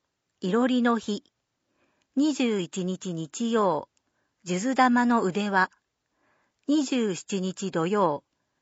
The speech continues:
機織り。二十八日日曜、てるてる坊主。時間、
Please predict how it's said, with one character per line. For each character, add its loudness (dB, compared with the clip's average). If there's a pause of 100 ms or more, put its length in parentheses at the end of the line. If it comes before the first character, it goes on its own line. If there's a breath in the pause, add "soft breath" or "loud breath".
(140)
機 0
織 0
り。 -20 (920)
二 2
十 0
八 -6
日 -4
日 -6
曜、 0 (420)
て -4
る 0
て 2
る 2
坊 2
主。 -12 (960)
時 -6
間、 -2